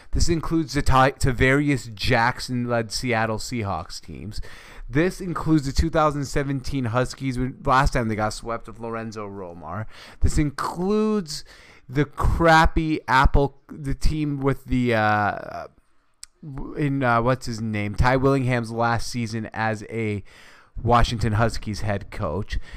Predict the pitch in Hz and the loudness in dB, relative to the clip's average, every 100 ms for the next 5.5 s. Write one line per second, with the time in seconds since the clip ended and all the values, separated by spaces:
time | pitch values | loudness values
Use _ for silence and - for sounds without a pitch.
0 | - - 113 139 175 - - 240 190 143 | -12 -10 4 6 6 4 2 4 6 6
1 | 135 151 143 123 - 123 113 139 170 - | 6 6 6 6 4 4 4 4 4 0
2 | 202 196 131 135 127 135 127 147 147 - | -2 2 6 6 8 6 4 2 0 -8
3 | - - 113 120 117 - 170 - 185 - | -16 -8 0 4 4 0 -2 0 0 2
4 | 135 - - 151 - - - 135 120 123 | 0 0 -6 -8 -8 -6 -2 0 2 0
5 | - - 151 208 214 | -4 -2 2 4 4